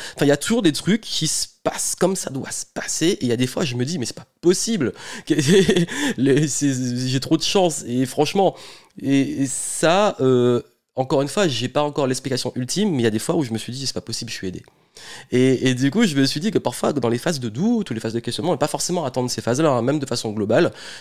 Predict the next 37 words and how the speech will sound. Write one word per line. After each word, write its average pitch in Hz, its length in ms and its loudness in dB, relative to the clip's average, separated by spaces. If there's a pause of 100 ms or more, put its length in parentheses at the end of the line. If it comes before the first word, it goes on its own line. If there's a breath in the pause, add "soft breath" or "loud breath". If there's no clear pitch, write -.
j'aime 131 320 -2
bien, 123 260 0 (440 soft breath)
euh, 104 720 2
avoir 113 240 0
des 127 80 -2
petites - 220 -10
cartes 127 200 -4
à 113 40 -2
interpréter. - 460 -4 (300 loud breath)
Et 123 120 2
j'ai 135 160 2
deux 165 260 2
jeux 151 240 2 (160)
de, 107 300 0
de 107 120 2
cartes. 143 240 -2
Je - 60 -10
peux 220 100 4
vous 226 120 4
les 220 80 6
recommander, 160 440 2
je 120 80 -4
vous 131 60 -4
mettrai 143 280 -2
les 147 100 2
liens 147 140 2
en 135 60 2
dessous. 151 280 0 (420 loud breath)
Euh, 131 320 6
il 131 80 -2
y 127 100 2
a 175 120 4
celui 180 500 0
de 135 140 -2
l'oracle 135 560 0
des 117 160 -2
mythologies. 135 1040 0